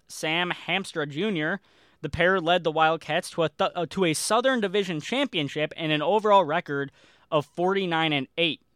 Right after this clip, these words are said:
Uh, Huntley was also the Saint Ambrose University's athletic facilities director,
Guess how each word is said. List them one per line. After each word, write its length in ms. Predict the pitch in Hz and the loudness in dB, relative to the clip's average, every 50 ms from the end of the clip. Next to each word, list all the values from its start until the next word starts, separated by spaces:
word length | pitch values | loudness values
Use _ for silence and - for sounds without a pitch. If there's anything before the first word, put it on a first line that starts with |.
| _ _ _ _ _ _ _ _ _ _ _ _ _ _ _ _ _ _ _ _ _ - | _ _ _ _ _ _ _ _ _ _ _ _ _ _ _ _ _ _ _ _ _ -6
Uh, 200 | 135 120 123 - | -2 -2 -2 -2
Huntley 440 | - - - 190 202 - 202 202 190 | -2 2 2 2 2 2 -4 -4 -2
was 160 | 170 175 156 | -2 -4 0
also 380 | 170 175 185 196 - - 185 | 2 2 2 4 4 2 0
the 140 | 175 156 175 | 2 0 -2
Saint 280 | - - - 185 180 175 | -4 -2 -2 0 0 2
Ambrose 320 | 180 175 170 175 165 - | 0 0 0 -2 -4 -2
University's 680 | 185 170 170 156 170 170 165 - - 151 151 156 151 - - | -2 -4 -2 0 0 0 0 -2 -4 -4 -4 -4 -4 -6 -6
athletic 600 | 160 151 147 _ 151 143 151 175 180 185 - - | -4 -4 -4 _ -6 -2 -2 0 0 0 -4 -4
facilities 580 | - 147 - - - 214 220 214 220 208 - | -8 -8 -6 -2 0 2 2 2 0 0 -4
director, 560 | - 202 202 202 196 - - 196 196 196 185 | -4 0 0 0 0 0 -2 -2 0 0 -2